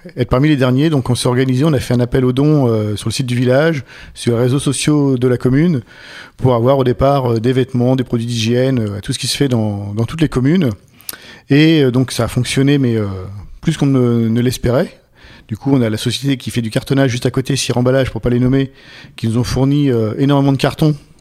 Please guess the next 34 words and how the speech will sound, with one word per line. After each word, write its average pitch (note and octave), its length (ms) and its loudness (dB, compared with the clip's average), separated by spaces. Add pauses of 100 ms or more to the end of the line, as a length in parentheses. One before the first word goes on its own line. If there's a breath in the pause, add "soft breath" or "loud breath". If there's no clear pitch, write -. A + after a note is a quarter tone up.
pour, A2 240 -2
euh, G2 340 -6
pouvoir A#2+ 220 0
envoyer A#2+ 180 2
tout A#2 120 -4
ça, F3+ 140 0
parce F3 160 -2
qu'on G#2 140 -6
s'est A2 100 -6
retrouvé B2+ 340 0
avec A2+ 200 -4
des A#2+ 140 -2
sacs, B2+ 180 -4
des B2 80 0
sacs, B2 160 -4
des A#2+ 120 0
sacs, D3+ 280 -2
mais, A2+ 140 0
euh, G2+ 80 -4 (880 loud breath)
donc B2 180 0
on B2 80 2
a - 20 4
eu B2 80 2
des B2 100 0
bénévoles C3+ 320 2
du B2+ 80 -2
village C#3+ 240 2
qui - 80 -6
sont B2+ 120 -2
venus B2+ 160 2
aussi D3+ 260 -2
pour, A2+ 360 0
euh, A2 340 0 (160)
trier, C#3 380 -2